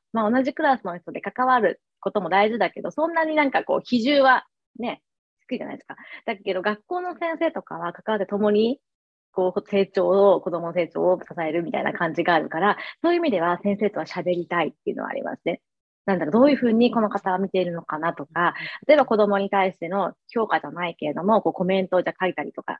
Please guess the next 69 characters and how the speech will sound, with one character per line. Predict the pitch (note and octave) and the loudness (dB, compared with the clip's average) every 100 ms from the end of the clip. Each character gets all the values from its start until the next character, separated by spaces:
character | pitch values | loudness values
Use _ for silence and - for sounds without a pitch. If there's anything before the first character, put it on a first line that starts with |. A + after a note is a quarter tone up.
| _ | _
で、 | A#3 B3+ | 0 0
通 | F3 D#3+ | -2 -4
知 | D3+ | -4
表 | D#3 | -2
だ | D#3 | -4
っ | - | -4
た | C#3+ | -8
り | |
と | - | -8
か | - - | -16 -12
す | D3+ | -10
る | |
と | - | -10
き、 | - _ _ _ - - - | -14 _ _ _ -20 -12 -2
ま | |
あ、 | F#3+ | 0
ど | A#3 E4 | 2 4
う | F#4+ | 4
い | E4+ | 4
う | C#4+ | 2
ふ | C4+ | 2
う | |
に | A3+ | 2
こ | A3 | 2
の | G3 | 0
人 | - | -2
捉 | F#3 A3 | -4 -2
え | A3+ | 0
て | F#3+ | -2
い | |
る | E3 | -4
の | D#3 | -6
か、 | D#3+ | -6
ど | E3+ | 0
う | D4 | 0
い | |
う | C#4 | 0
世 | |
界 | A3+ G#3 | -4 -2
観 | F3+ | -4
に、 | F#3 | -4
あ、 | - - - | -8 -8 -8
こ | - | 0
の | G#3+ | 4
メ | G#3 | 6
ッ | G3+ | 4
セ | - E3 | 2 -2
ー | |
ジ | D#3+ | -2
が | D#3+ | -2
あ | D#3+ | -2
る | D#3+ | -2
ん | |
だ | B2 | 0
な | E3 A3+ A#3+ | 2 2 0
と | - | -10
か、 | - F#3 F3+ - - - | -2 2 2 0 -14 -2
そ | D#4+ | 2
う | E4+ | 4
い | |
う | |
の | C4+ | 4
を | G3 | 0
知 | F#3+ | -2
り | F3 | -6
た | - F3 | -4 -6
い | |
か | - C#3+ | -6 -6
ら、 | G3 G3+ | 0 0